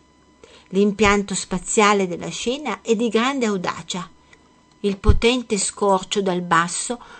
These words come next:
permette ai singoli gruppi di figure di risaltare sul fondo luminoso del cielo, come se fossero issati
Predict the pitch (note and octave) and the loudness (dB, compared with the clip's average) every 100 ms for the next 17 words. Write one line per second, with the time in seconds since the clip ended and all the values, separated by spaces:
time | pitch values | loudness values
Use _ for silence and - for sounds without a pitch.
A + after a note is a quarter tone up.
0 | - - D4 C4 B3 G3+ G#3 G3 - C4+ | -16 -4 0 2 2 2 2 0 0 0
1 | C4 G#3 F#3+ F3+ F#3+ A#3 A3 - F3 E3 | 0 2 0 2 6 6 4 0 0 -2
2 | F#3+ A3 B3+ D4+ B3 G3+ - - - A#3 | -4 -4 -2 -2 -2 -4 -14 -20 -10 -2
3 | C#4 C#4 C#4 C#4 - A3+ G3+ G3 - B3 | 0 2 0 -2 2 2 2 0 -2 -4
4 | - C#4+ D#4 B3+ A3 A3 A3 G#3+ A3+ B3 | -2 -2 0 2 6 6 6 6 4 2
5 | B3+ G#3 F#3+ - E3+ D3+ D#3 D#3 - - | 0 0 -4 -4 -6 -4 -4 -8 -10 -20
6 | _ _ - D#4 E4 E4+ C#4+ C#4 G#3+ - | _ _ -8 -4 -2 -2 2 4 4 2
7 | G#3+ A3+ A3 - C#4+ E4 E4 A3 | 2 2 0 2 0 0 -2 -4